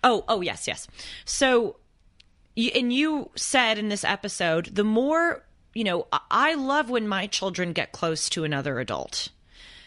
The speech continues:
because they're loving more people. And by the way, my parents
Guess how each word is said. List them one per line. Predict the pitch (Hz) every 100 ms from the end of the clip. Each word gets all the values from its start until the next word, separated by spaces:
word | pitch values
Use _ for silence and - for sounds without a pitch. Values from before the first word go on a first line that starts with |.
| -
because | - 254 254 240 - -
they're | 240 247
loving | 247 269 285 269
more | 254 247
people. | 269 311 - -
And | - 233
by | 262 302
the | 277
way, | 240 254 277
my | 220 214 233 269
parents | 208 170 170 190 -